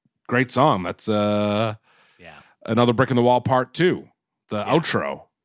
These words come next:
Speaker 1: "If you don't eat your meat, you can't have any pudding.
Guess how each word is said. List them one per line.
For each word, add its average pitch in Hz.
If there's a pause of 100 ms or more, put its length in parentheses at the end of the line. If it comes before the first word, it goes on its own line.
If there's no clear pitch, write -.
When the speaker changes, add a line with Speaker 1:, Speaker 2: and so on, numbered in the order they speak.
(2000)
Speaker 1:
"If 180
you 233
don't 277
eat 285
your 269
meat, 285
you 226
can't 269
have 269
any 269
pudding. 233